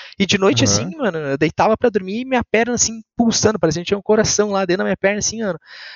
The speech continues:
Speaker 1: muito ruim, assim, e eu dormia de exaustão, assim, depois de noite. Mas, ao mesmo tempo, eu tenho ditado, né, tem alguns males que vêm,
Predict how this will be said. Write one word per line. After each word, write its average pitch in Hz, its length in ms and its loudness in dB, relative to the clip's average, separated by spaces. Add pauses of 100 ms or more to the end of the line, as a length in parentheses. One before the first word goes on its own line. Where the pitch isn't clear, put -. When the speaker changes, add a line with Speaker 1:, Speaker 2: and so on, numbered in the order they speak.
(140)
Speaker 1:
muito 240 320 2
ruim, 254 220 4
assim, 233 260 0
e 269 60 2
eu 277 60 4
dormia 247 320 0
de 277 80 0
exaustão, 254 560 2
assim, 147 320 -6
depois 139 260 -4
de 139 80 -12
noite. 120 320 -6 (480)
Mas, 190 180 4
ao 247 80 2
mesmo 240 200 -2
tempo, - 260 0
eu 254 100 6
tenho 254 240 -4
ditado, 190 360 0
né, 160 120 -2
tem - 80 2
alguns 165 240 -2
males 175 320 2
que 214 120 -4
vêm, 190 200 -2